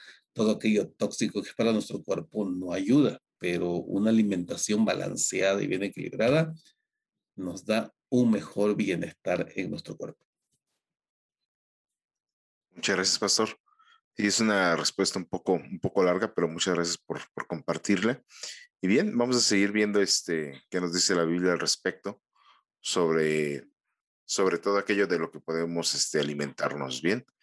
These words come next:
Speaker 2: Eh, Eunice, para la siguiente pregunta, eh, ¿por qué prescindimos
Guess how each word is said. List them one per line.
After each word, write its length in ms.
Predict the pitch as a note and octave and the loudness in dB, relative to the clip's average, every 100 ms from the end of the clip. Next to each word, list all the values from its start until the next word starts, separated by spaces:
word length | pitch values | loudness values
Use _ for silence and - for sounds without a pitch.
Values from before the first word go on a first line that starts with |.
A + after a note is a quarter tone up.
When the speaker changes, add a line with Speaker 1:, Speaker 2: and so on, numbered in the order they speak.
| - - _ | -20 -20 _
Speaker 2:
Eh, 240 | G2+ F#2+ F#2 | -2 0 2
Eunice, 520 | A2 A2+ D#3 - E3+ _ _ _ _ | 4 4 2 0 -4 _ _ _ _
para 140 | G2+ | 0
la 120 | G#2 | 0
siguiente 300 | G#2 A#2 B2 | 0 0 0
pregunta, 600 | C3 - G#2 G#2+ - F2+ - | -2 -2 -2 -4 -4 -4 -2
eh, 300 | F#2 F#2 F2 - | -2 -2 -2 -4
¿por 160 | G2+ | -6
qué 120 | - D#3+ | -4 -6
prescindimos 1080 | - D#3+ - F#2 F#2+ G2+ F2 - - - | -2 -2 -2 -2 -2 -2 -2 -2 -4 -4